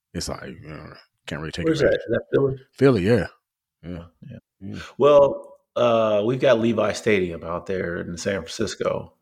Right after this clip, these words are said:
Speaker 2: and, but, you
Speaker 1: That
Speaker 2: know,
Speaker 1: works.
Speaker 2: obviously getting out there. Although my wife almost had me out there for the Beyonce concert for, um, Renaissance Part Two, so.
Speaker 1: Yeah. Same, same, same, same.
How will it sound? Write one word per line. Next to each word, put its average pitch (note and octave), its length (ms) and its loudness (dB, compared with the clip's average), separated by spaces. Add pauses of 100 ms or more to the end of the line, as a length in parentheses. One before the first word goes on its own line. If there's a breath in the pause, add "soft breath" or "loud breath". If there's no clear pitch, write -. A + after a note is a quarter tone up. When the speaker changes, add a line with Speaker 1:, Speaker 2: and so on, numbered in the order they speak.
(140)
Speaker 2:
and, C3+ 480 -16 (680)
but, - 380 -4 (200)
you - 100 -8
Speaker 1:
That C#2 60 -6
Speaker 2:
know, - 60 -4
Speaker 1:
works. - 60 -2 (180)
Speaker 2:
obviously - 80 -10
getting - 320 -12
out F2+ 220 -12
there. F#2+ 280 -16 (420 loud breath)
Although C#3 460 4
my A#2 80 -4
wife A#2 340 -4
almost G2+ 320 -8
had F#2+ 180 -4
me F#2 100 -8
out F2+ 180 -8
there G2 120 -8
for F#2 120 -12
the F#2+ 100 -10
Beyonce F#2 560 -6
concert F2+ 600 -6
for, F2 480 -6
um, F2 560 -12 (100)
Renaissance F2 640 -10
Part F#2+ 320 -4
Two, F2+ 280 -8
so. - 400 -14 (100)
Speaker 1:
Yeah. C#2+ 280 -12 (1040)
Same, D#2 340 -14 (140)
same, E2 280 -20
same, D#2 240 -20
same. D#2+ 140 -20